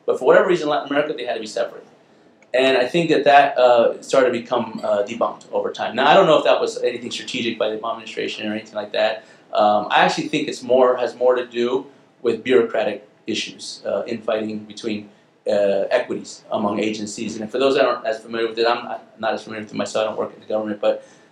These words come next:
um, you know, there's different ways of collection in terms of intelligence. The D E A is the newest member of the intelligence community. They have a different, uh, collection platform than, than, you know, other intelligence agencies, and, and they're also newer to the whole community. And I think there was a lot of concern about the way that they were operating and things like that. And there's,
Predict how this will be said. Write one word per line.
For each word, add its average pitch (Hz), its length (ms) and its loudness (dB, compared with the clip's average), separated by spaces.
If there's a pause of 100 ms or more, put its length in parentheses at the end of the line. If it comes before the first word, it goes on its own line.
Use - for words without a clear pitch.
um, 107 320 0
you 117 80 0
know, 110 60 -4
there's 110 140 -6
different 147 280 0
ways 117 220 2
of - 80 -12
collection 127 580 -6
in 104 100 -12
terms 110 220 -10
of 110 80 -6
intelligence. 110 480 -6
The 104 80 -12
D 110 240 -14
E 113 40 -2
A 113 140 -2
is 107 140 -8
the 107 80 -18 (200)
newest 113 260 -4
member 110 260 -4
of 104 100 -4
the 110 60 -16
intelligence 107 360 -6
community. 113 300 -4
They 107 60 -10
have 107 160 -6
a - 40 -20
different, 110 260 -14 (640)
uh, 101 240 -2 (100)
collection 110 360 -4
platform 107 420 -4
than, 101 260 -8
than, 104 300 -20
you 107 60 -18
know, 104 160 -16
other 107 160 -4
intelligence 107 500 -12 (140)
agencies, 113 440 -8
and, 104 260 -10
and 104 100 -18
they're 107 140 -2
also 113 240 -2
newer 107 380 -2 (100)
to - 100 -14
the 107 60 -10
whole 104 280 -2
community. 107 480 -6 (380)
And 110 120 -2
I 107 40 -2
think 135 140 -4
there 120 60 2
was 113 80 0
a 113 40 0
lot 110 120 2
of 107 80 -8
concern 104 300 -10
about 104 260 -6
the 107 60 -8
way 107 160 -4
that 101 100 -12
they 104 40 -10
were 104 100 -4
operating 104 440 -6
and 98 100 -20
things 101 140 -16
like 98 180 -10
that. 101 200 -2
And 101 80 -12
there's, - 240 -18